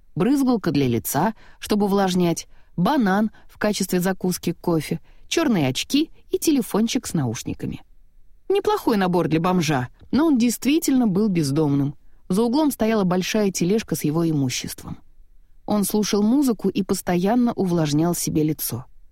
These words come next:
Потом вдруг решил снять носки и повесил их на соседнем стуле просушиться. Я отсела подальше, честно скажу.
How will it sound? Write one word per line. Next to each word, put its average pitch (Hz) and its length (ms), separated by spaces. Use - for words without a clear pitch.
Потом 392 300
вдруг 269 240
решил 233 320
снять 170 340
носки 196 480
и 349 80
повесил 202 640
их 190 140
на 165 80
соседнем 143 460
стуле 185 400
просушиться. - 880
Я 165 380
отсела 151 400
подальше, 139 420
честно 107 320
скажу. - 380